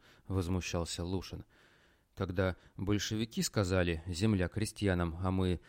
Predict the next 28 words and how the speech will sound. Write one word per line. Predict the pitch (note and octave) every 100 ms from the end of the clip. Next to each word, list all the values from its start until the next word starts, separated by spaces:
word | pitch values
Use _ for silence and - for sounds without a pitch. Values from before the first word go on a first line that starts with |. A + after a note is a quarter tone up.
| -
ни | A#2+ B2+
то | A#2+ G#2+
ни | G#2+
сё, | G#2+ - C3+ F2 -
за | F2+ F2+ D3
кем | D#3 C#3+
мужик | D3+ E3 F3 -
пойдёт? | F#2+ F2+ E2+ D2 - _ _ _
Не | - B2+
за | B2 G2
нами.'» | F#2 G#2+ F#2+ D#2 - _ _ _ _ _ _ _ _ _ _ _ - -
А | G2+
сколько | - C3 C#3 C#3 C3+ C3+ A#2
воров | A2 F#2 F#2+ F#2 C#3+ D#3 A#2
развелось | A#2 G2 G2 F#2+ G2+ G2 -
при | - F#2 F#2 E2+ -
Деникине! | F#2 F#2 F2 F2 F2+ - F2 E2 D#2 D#2+ - _ _ _ _
А | - F2
как | G2 F#2+ - -
Антанта | G2 G2 F#2+ - B2 C#3 C3+
наживалась | C3 A#2 A#2 A2+ A#2 B2 -
на | A2
крови | - G2+ G2+ G#2 G2+
белых | F2+ G2 G2+ -
и |
красных! | F#2+ - F2+ F2+ - E2 D#2 - _ _ _ _ _ _ _
И | F2+
вот | G2 E3+ -